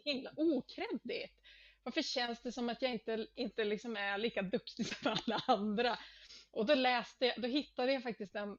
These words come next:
en, en, en, eh, artikel på Sveriges Radio, någon som har gjort en,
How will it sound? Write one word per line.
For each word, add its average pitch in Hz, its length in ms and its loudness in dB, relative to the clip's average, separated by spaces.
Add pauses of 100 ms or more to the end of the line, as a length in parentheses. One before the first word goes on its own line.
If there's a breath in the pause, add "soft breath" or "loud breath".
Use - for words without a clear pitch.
en, 214 260 -4 (360)
en, 208 580 -4 (160)
en, 202 400 -10
eh, - 400 -8
artikel 226 460 -2
på 233 120 -2
Sveriges 208 360 -2
Radio, 240 420 0
någon 208 200 -2
som 196 180 -6
har 196 180 -4
gjort 196 380 -6
en, 220 360 -8